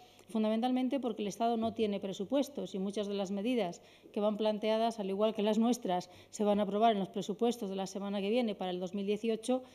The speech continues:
pues el Estado no ha conseguido los apoyos para los presupuestos. Por lo tanto, no va avanzando al mismo ritmo y sería interesante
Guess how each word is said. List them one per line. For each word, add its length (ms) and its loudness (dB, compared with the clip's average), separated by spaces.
pues 180 -2
el 100 2
Estado 340 0
no 120 2
ha 40 2
conseguido 460 -2
los 160 -4
apoyos 320 -4
para 160 0
los 140 -2
presupuestos. 640 -2
Por 140 -6
lo 100 -4
tanto, 440 0
no 140 2
va 80 4
avanzando 640 0
al 120 -2
mismo 340 -2
ritmo 320 0
y 80 -4
sería 240 -4
interesante 680 -4